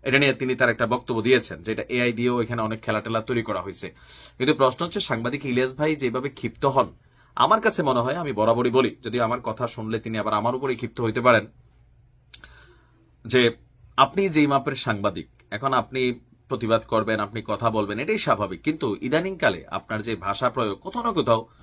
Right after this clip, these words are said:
অডিয়েন্সদের মধ্যে একটা অংশ আপনার কাছ থেকে আরেকটু হয়তো সুন্দর কথাবার্তা চায়। এটি করলে আবার ইলিয়াস ভাই খেপা যায়, বাস্তবতা হচ্ছে এটা। তারপরে আমার কাছে মনে হয় যে, আহ, আপনার সমালোচনার ভাষাটা আরেকটু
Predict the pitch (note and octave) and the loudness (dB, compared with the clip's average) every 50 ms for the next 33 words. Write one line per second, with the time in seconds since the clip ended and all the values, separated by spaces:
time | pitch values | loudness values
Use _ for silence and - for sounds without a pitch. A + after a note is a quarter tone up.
0 | - - - - - C3 C3+ D3 D#3+ F3 F3 E3 D#3 E3+ D#3+ D3+ C#3+ B2 A#2 C3 | -20 -20 -20 -2 2 4 6 6 4 2 0 -2 -6 -6 -4 -4 -6 -4 -4 -4
1 | A2 - - A#2 G#2+ G2+ G2+ G2 - - D3 F3+ G3+ - _ _ _ _ _ _ | -4 -2 -2 -2 -2 -2 -4 -6 -4 -4 -4 -4 -4 -8 _ _ _ _ _ _
2 | _ _ - G#2 - - A2+ A#2 B2 B2 - - - D3 - - - - F3+ A3 | _ _ -4 -2 -2 -2 -4 -4 -4 -6 -6 -6 -8 -8 -8 -6 -2 0 0 0
3 | A3+ - - B2 G2 G#2 G#2+ - - G#2 G2+ - - E3 C3+ C#3+ D3 C#3+ C3 - | 0 -2 -4 -4 -2 -2 -4 -4 -6 -8 -8 -8 -8 -10 -8 -8 -8 -8 -4 -4
4 | A2 G2+ A2+ G#2+ A2 G#2 - G#2 G2 - G#2 G#2 A#2 B2+ C#3+ D3+ D#3 C#3+ C#3+ C#3+ | -4 -2 0 0 0 0 0 -4 -4 -4 -4 -4 -4 -4 -4 -2 0 0 0 0
5 | C3+ B2+ A2+ A#2 A#2 A2 A#2+ A2 - A#2 G#2+ - A2 G#2 F2+ F2 B1 - _ _ | 0 0 0 0 0 -2 -4 -4 -6 -8 -6 -4 -4 -4 -4 -6 -8 -10 _ _
6 | _ _ - - G#2+ G#2 - - A#2+ A2 A#2+ A#2 - B2 G2+ - - C#2 - - | _ _ -6 -4 -4 -4 -4 -6 -6 -4 -6 -4 -2 -2 -4 -4 -4 -10 -14 -18
7 | - - - - - _ _ - B2 - B2 E3 E3 F3 D#3 C#3+ C#3+ C#3 D#3 - | -20 -20 -20 -20 -20 _ _ 6 6 6 6 4 4 4 4 4 2 0 -2 -2
8 | E3 C3+ B2+ A#2+ B2 B2 D#3+ F#3+ A3 A3 F#3 C3+ A#2+ A2 G2+ - - G2 F#2+ F#2 | -2 0 0 0 0 -2 -4 -8 -10 -8 -4 -2 0 0 -2 -2 -4 -4 -2 -2
9 | F#2 F#2 - _ _ _ _ _ _ _ _ _ _ - - - A2 A#2 - C#3+ | -4 -6 -8 _ _ _ _ _ _ _ _ _ _ -16 -4 -2 -2 -2 0 0
10 | D#3 D3 D3 - C#3 B2+ C3 C3+ C3 - C#3 C3+ C3+ A#2+ G2 G#2+ G#2 - - - | 0 0 0 -2 -4 -2 -2 -2 -2 -2 -2 -2 -2 -2 -2 -6 -8 -6 -6 -8
11 | A#2 - - F#3+ A3+ A3 - _ - G2 F#2+ | -6 -2 -2 -2 -2 -2 -6 _ -6 -6 -6